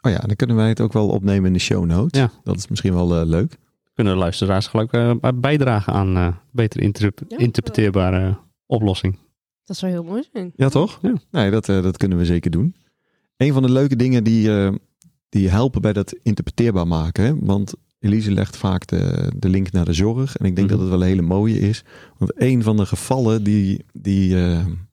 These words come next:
Speaker 1: ooit eens een keer is, eh, opgetreden, is dat ze bevo-, volgens mij ging het over longkanker. Dus, eh,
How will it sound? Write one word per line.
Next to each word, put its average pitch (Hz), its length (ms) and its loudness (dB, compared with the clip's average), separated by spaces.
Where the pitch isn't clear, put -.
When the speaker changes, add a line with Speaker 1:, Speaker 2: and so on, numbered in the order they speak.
Speaker 1:
ooit 110 240 0
eens 90 80 -4
een 92 60 -2
keer 98 260 -2
is, 90 160 -2
eh, 90 200 0
opgetreden, 110 760 0
is 95 160 -2
dat 101 160 0
ze 101 100 -2
bevo-, 98 320 -2
volgens 107 420 -4
mij 123 200 2
ging 117 180 0
het 107 80 0
over 98 220 0
longkanker. 87 600 -2
Dus, 101 220 -4
eh, 87 420 2